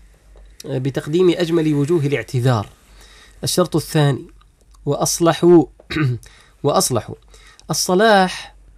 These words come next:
ضد الفساد، و، آه، أصلح ضد أفسد. فيقال صلح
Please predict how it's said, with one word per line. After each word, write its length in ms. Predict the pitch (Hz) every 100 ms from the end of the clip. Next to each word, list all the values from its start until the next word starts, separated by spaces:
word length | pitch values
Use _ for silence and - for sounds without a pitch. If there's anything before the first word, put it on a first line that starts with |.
| _ 151
ضد 340 | 156 208 151
الفساد، 800 | 147 120 120 - 135 123 113 - - _ _ - _ _ _ _ _ _ _
و، 260 | 143 135 156 180 175 - - _ _ _ -
آه، 440 | 156 147 139 208
أصلح 580 | 214 - 185 170 190 202
ضد 320 | 156 175 180 233
أفسد. 760 | 233 147 127 - 165 143 123 - - _ _ - - - - - - -
فيقال 600 | 165 180 - 247 226 202
صلح 720 | 214 214 190 156 160 147